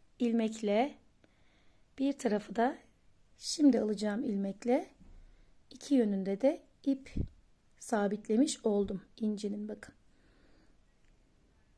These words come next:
Şu şekilde. Şimdi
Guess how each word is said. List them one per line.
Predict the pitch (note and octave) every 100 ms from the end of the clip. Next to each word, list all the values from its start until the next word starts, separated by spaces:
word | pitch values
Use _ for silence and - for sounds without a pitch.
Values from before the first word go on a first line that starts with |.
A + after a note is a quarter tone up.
| _ -
Şu | -
şekilde. | - C4+ A3+ A#3 A#3 B3 D#4 - - - - - -
Şimdi | - - D4+ G#3+ G#3+ B3+